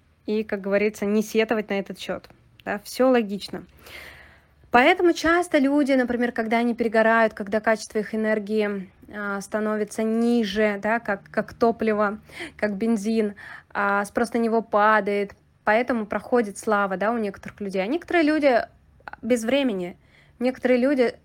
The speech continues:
умудряются сохранять этот, эту с-, знаете, вот этот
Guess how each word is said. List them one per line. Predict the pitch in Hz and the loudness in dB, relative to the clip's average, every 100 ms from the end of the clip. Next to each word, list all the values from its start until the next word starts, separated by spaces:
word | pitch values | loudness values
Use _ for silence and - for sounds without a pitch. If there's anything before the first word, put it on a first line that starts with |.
| _ - | _ 0
умудряются | 269 262 233 240 233 220 208 | 2 4 4 4 4 0 -4
сохранять | - - 220 220 220 208 - | -10 -6 -4 -2 -2 -2 -6
этот, | 214 208 - - _ _ _ _ _ - _ _ _ _ - | -10 -10 -14 -20 _ _ _ _ _ -20 _ _ _ _ -10
эту | 233 240 | -8 -6
с-, | - - | -8 -12
знаете, | - 202 233 254 262 | -12 -4 0 0 -2
вот | 214 214 | -6 -6
этот | 214 214 - | -6 -8 -12